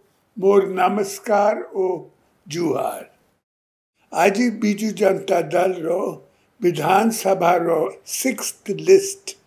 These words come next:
ପ୍ରାର୍ଥୀ ତାଲିକା ଘୋଷଣା କରି ମୁଁ ଆପଣମାନଙ୍କର ଆଶୀର୍ବାଦ କାମନା କରୁଛି। ଚିଲିକା, ଶ୍ରୀ ରଘୁନାଥ ସାହୁ। ଆନନ୍ଦପୁର,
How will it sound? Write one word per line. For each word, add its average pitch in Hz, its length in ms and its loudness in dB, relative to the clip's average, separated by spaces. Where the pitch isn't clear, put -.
ପ୍ରାର୍ଥୀ 175 720 0
ତାଲିକା 170 760 0
ଘୋଷଣା 151 760 -4
କରି 156 600 -6
ମୁଁ 165 240 -2
ଆପଣମାନଙ୍କର 160 1160 0
ଆଶୀର୍ବାଦ 147 840 0
କାମନା 147 500 2
କରୁଛି। 151 880 0
ଚିଲିକା, - 680 2
ଶ୍ରୀ 185 640 -2
ରଘୁନାଥ 180 800 2
ସାହୁ। 120 580 -6
ଆନନ୍ଦପୁର, 165 760 -4